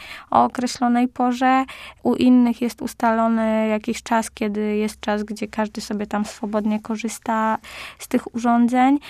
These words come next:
Ale generalnie to my wprowadzamy jako dorośli normy i zasady. I jeżeli normą jest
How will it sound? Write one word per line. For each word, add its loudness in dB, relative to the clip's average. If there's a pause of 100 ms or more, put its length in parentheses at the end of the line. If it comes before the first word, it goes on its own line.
(160)
Ale 4
generalnie 6
to 2
my 8
wprowadzamy 0
jako -2
dorośli -2
normy -2
i -6
zasady. -6
I -2
jeżeli -2 (340)
normą 6
jest -8